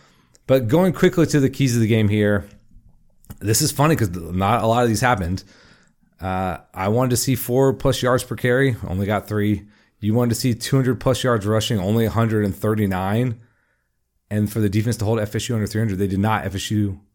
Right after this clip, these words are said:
had three hundred forty-eight. So it seemed like if just looking at those, Florida would have lost. But I want to see three turnovers.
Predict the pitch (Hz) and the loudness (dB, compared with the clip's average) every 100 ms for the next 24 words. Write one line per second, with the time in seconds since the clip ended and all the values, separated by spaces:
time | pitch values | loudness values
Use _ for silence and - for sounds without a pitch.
0 | _ _ _ - 104 117 113 104 - 104 | _ _ _ -8 -4 0 0 0 -4 -2
1 | 101 104 82 - _ _ _ _ _ - | 0 0 -2 -12 _ _ _ _ _ -6
2 | 110 202 226 156 117 101 139 139 135 117 | -2 2 2 2 0 -2 -2 2 0 2
3 | 104 107 92 - 104 98 92 85 90 95 | 2 2 0 -2 -2 0 -2 -2 -2 -2
4 | 101 - - _ _ _ _ _ _ _ | -2 -6 -16 _ _ _ _ _ _ _
5 | _ _ _ _ 131 170 - - 87 - | _ _ _ _ 2 2 0 -8 -20 -20
6 | - _ _ - - 90 131 131 127 - | -20 _ _ -20 -8 -2 0 0 -4 -4
7 | 120 - 127 107 82 80 - | -4 -4 -4 -4 -4 -8 -10